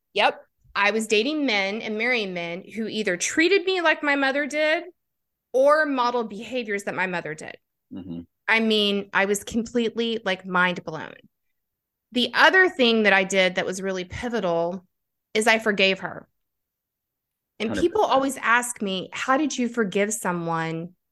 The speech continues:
Speaker 1: who is no longer here?" I did it by talking to her. I
Speaker 2: Sure.
Speaker 1: did it by meditating. I did it by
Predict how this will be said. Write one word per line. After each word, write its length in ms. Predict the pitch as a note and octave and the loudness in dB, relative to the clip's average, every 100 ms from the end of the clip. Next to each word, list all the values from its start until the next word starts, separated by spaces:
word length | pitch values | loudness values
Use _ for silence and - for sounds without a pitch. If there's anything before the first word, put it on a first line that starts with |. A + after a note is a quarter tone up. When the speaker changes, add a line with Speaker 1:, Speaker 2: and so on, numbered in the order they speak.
| _ _ _ | _ _ _
Speaker 1:
who 500 | - A3+ G3+ G3 F3+ - | -2 2 4 4 0 -2
is 180 | F3+ F#3+ | -4 -2
no 140 | F3+ | 0
longer 300 | E3+ D#3+ D#3+ | 0 -2 -4
here?" 440 | E3 A3+ B1+ - - _ _ _ _ _ _ _ _ _ _ _ _ _ _ _ _ _ _ _ | -2 -2 -2 -6 -14 _ _ _ _ _ _ _ _ _ _ _ _ _ _ _ _ _ _ _
I 120 | G#3+ | 0
did 360 | G#3 G3+ A#3 B3 | 0 4 6 6
it 160 | C4 | 4
by 120 | G#3+ G#3 | 4 0
talking 440 | A3 G#3 - G3 | 2 0 0 -4
to 80 | F#3 | -4
her. 320 | E3+ C#3+ - _ _ _ _ _ _ _ | -8 -10 -14 _ _ _ _ _ _ _
I 60 | G3+ | 0
Speaker 2:
Sure. 80 | G#3 | 2
Speaker 1:
did 160 | G#3+ | 2
it 100 | G#3+ | 2
by 140 | G#3 F#3+ | 0 0
meditating. 680 | F#3 F#3+ G3 E3+ - - - _ _ _ _ _ _ _ _ _ _ _ _ _ _ _ _ _ _ _ _ | 0 -2 -4 -8 -8 -14 -20 _ _ _ _ _ _ _ _ _ _ _ _ _ _ _ _ _ _ _ _
I 120 | A3 | 0
did 200 | G#3 A3 | 2 4
it 200 | B3 - | 4 4
by 520 | G3+ G3 F#3+ F#3+ F#3 | 4 6 6 4 0